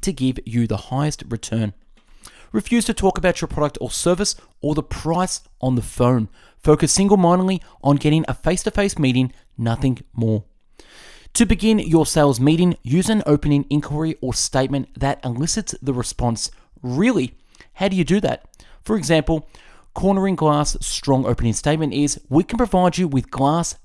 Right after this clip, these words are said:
that doesn't shatter." When you meet one-on-one with your potential customers, you need to clarify five points.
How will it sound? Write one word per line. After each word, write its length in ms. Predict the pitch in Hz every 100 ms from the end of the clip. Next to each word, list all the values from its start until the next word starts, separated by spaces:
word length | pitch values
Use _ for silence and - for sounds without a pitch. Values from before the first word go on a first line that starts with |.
| _
that 240 | 151 -
doesn't 340 | 139 127 123 127
shatter." 480 | - - 117 - 107 - _ _ _ _ _ _ _ _ - - - -
When 220 | 139 202
you 100 | 208
meet 200 | 185 180
one-on-one 500 | 139 160 151 151 147
with 140 | 139
your 100 | 135
potential 380 | 131 120 127 -
customers, 500 | - 175 - 190 - - -
you 140 | - 160
need 160 | 175
to 80 | 208
clarify 580 | - - 156 147 156 151
five 380 | 127 139 135 -
points. 460 | - 123 - -